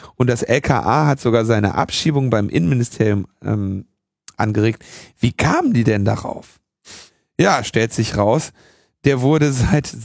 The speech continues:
Dezember zweitausendfünfzehn telefonisch überwacht. Denn eine Vertrauensperson des L K A N R W, ähm, die sich in der islamistischen Szene rumtreibt, meldete am siebzehnten November zweitausendfünfzehn,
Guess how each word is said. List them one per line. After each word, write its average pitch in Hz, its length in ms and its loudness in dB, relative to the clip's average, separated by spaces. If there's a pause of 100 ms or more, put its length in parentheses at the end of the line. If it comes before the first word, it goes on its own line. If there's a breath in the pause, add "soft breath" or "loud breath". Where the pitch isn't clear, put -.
(140)
Dezember 240 640 -2
zweitausendfünfzehn 143 1080 -2
telefonisch 123 640 -2
überwacht. - 640 -4 (500 loud breath)
Denn 165 320 0 (320 loud breath)
eine 120 260 0
Vertrauensperson 151 960 -2
des 135 140 -2
L 123 160 0
K 123 180 -2
A 117 220 0
N 113 160 0
R 113 180 2
W, 101 240 -2 (800 loud breath)
ähm, 104 560 0 (260)
die 110 260 -2
sich 101 260 -2
in 104 80 -4
der 101 160 2
islamistischen 113 680 -2
Szene 117 360 0
rumtreibt, 123 640 -2
meldete 135 480 -2
am 123 120 0
siebzehnten 127 680 -4
November 139 420 0
zweitausendfünfzehn, 107 1500 -4